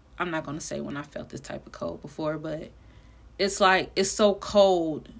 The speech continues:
Blankets and jackets and coats don't stop. Have you, have you ever heard of, um, a bone-chilling cold? That's how it felt. Like, and this was, like, in the winter. My heat was blasting, so my house was particularly very warm.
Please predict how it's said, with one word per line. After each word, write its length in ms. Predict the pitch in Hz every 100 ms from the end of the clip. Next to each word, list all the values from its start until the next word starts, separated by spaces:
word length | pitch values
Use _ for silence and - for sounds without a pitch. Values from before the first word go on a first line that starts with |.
| -
Blankets 840 | - 175 170 175 165 170 160 156
and 240 | - 156 147
jackets 560 | 170 175 180 170 - -
and 160 | 156 156
coats 540 | 190 175 - - - - _
don't 360 | 185 185 170 - - - - - - - - - -
stop. 500 | - - 156 - - -
Have 120 | 156
you, 140 | 170 -
have 120 | 160
you 100 | 185
ever 200 | 180 170
heard 280 | 185 175 -
of, 280 | 156 156
um, 420 | - 147 143 143 - - - -
a 100 | 156
bone-chilling 920 | 151 170 175 175 170 - 170 170 151
cold? 760 | 160 - 170 170 156 147 147 - - - - - -
That's 160 | - 185
how 180 | 165 156
it 60 | 139
felt. 300 | - - - - - - - - -
Like, 260 | 165 -
and 280 | 185 175 170
this 160 | 196 -
was, 200 | 196 175
like, 180 | 170
in 80 | 185
the 60 | 175
winter. 260 | 175 165
My 200 | 165 165
heat 340 | 180 160 233 220
was 140 | 165
blasting, 420 | 147 156 165 -
so 160 | 165 175
my 140 | 170
house 360 | 170 202 226 226
was 120 | 165
particularly 720 | - 220 - 196 180 165 156
very 340 | 151 170 185 180
warm. 540 | - 165 294 - 294